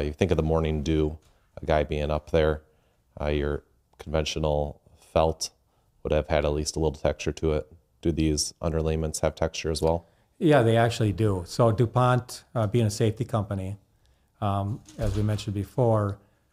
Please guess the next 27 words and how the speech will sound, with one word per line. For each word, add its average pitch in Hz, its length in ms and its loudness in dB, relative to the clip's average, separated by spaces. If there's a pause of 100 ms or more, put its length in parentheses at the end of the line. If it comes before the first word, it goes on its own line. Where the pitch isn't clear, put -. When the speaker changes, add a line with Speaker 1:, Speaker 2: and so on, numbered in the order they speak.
(240)
Speaker 2:
uh, 101 400 -2 (320)
so - 160 0
the 104 100 2
Protex 143 580 2
series 117 720 2
has 107 600 -2 (120)
a, 107 240 -6 (160)
a 110 80 -6
felt 113 380 0 (1500)
feel 143 260 4
to 101 300 -4
it. - 120 -8 (760)
Uh, 101 160 -4
so 117 180 -2
that's 117 220 2
kinda 117 220 0
how 110 160 2
it 104 40 0
looks. 107 560 -2 (540)
Speaker 1:
Hmm. - 80 -10
Speaker 2:
Um, 104 440 -2 (180)
and 120 500 2 (280)
traction-wise, 110 1080 0 (160)
it's 127 160 -6
very, 123 240 0
very 107 220 -2
good 101 340 -4